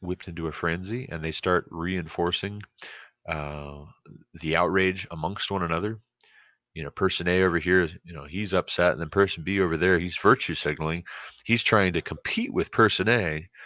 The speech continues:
see, to show he can be even more outraged than person A was. "I'm,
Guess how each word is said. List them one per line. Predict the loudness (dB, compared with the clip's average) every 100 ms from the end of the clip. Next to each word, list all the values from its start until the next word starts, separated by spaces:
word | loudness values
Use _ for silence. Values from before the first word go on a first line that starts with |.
| -20 _
see, | -2 2 2 0 -6 -14 0 2 4
to | 4
show | 6 8 8 6 2 -12 -18 -16 -18 2
he | 4 4
can | 2
be | 2 0 2
even | 2 0
more | 0 4 6 6
outraged | 6 4 2 0 0 -4
than | -8 -8
person | -8 -8 -6
A | -2 -2
was. | -4 -8 -10 -2
"I'm, | 0 -2